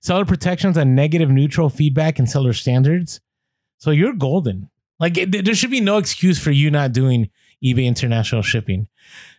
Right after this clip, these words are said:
So I'm hoping that everybody will get this soon. There are some people that were saying that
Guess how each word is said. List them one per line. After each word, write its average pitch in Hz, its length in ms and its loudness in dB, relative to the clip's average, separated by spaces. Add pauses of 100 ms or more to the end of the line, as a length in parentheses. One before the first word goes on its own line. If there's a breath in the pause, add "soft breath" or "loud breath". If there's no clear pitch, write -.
So 170 380 -2
I'm 175 160 2
hoping 240 480 0
that 165 160 -2
everybody 170 380 2
will 160 140 2
get 156 180 -4
this 156 160 2
soon. 170 200 2
There 160 100 4
are 151 40 2
some 208 180 -2
people 208 220 2
that 165 120 2
were 147 120 2
saying 156 380 2
that 135 300 0